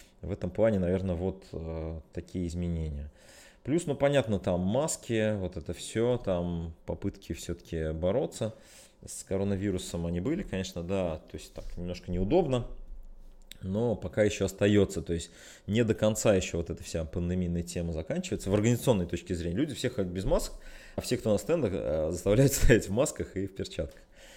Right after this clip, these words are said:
Вот, то есть существует вот эта ис-, история. Но люди рады, люди рады и приходят, очень активно общаются, изучают. Это прямо вот, э, наверное, такие основные тренды, наверное, такие.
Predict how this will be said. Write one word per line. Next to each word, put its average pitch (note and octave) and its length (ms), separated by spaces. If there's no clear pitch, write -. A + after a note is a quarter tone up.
Вот, D#2+ 240
то E2+ 80
есть - 160
существует F2+ 420
вот D#2+ 100
эта E2 180
ис-, - 180
история. C#3+ 500
Но C3+ 540
люди B2 240
рады, A2+ 320
люди F#2 260
рады B2 440
и F#2+ 320
приходят, G#2 640
очень - 180
активно F2 380
общаются, A2+ 640
изучают. F#2 720
Это - 300
прямо F2 400
вот, D#2+ 260
э, - 60
наверное, E2+ 280
такие E2+ 280
основные G#2 340
тренды, G#2 280
наверное, F2 180
такие. D#2 320